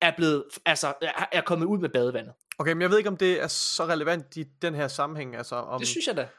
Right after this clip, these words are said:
Speaker 1: ja.
Speaker 2: om, om det er noget, de er begyndt på efter, altså, fordi de har fået besked på, at, at nu skal de begynde at brainstorme noget nyt, fordi det fungerer ikke, det her, eller hvad det er.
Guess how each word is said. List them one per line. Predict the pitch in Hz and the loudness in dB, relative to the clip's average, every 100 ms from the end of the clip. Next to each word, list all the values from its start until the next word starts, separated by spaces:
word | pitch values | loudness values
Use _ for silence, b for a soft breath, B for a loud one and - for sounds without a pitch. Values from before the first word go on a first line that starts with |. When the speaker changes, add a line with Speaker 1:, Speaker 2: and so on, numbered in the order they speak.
| - | -4
Speaker 1:
ja. | 175 | -2
Speaker 2:
om, | 143 139 135 | -2 -4 -6
om | 139 139 | -6 -2
det | 165 | 0
er | |
noget, | 156 165 | 0 0
de | 160 | -2
er | |
begyndt | 139 170 156 | -4 -2 -2
på | 165 143 | 0 2
efter, | 143 143 139 | 0 0 -2
altså, | 123 - | -2 -6
fordi | 131 135 | -8 -6
de | 135 | -4
har | |
fået | 131 127 | -2 -4
besked | - 202 190 | 0 2 2
på, | 156 131 | 2 2
at, | 123 | 0
at | 120 | -4
nu | 139 | -4
skal | 135 139 | -4 -4
de | |
begynde | 127 139 | -2 -4
at | 127 | -2
brainstorme | 131 135 131 127 123 | -2 -2 -2 -4 -4
noget | 123 | -6
nyt, | 131 | -6
fordi | - 131 | -6 -8
det | 127 | -6
fungerer | 131 123 120 | -6 -2 -2
ikke, | 113 | -2
det | 120 | -4
her, | 101 | -4
eller | 101 | -4
hvad | 117 | -4
det | |
er. | 113 | -4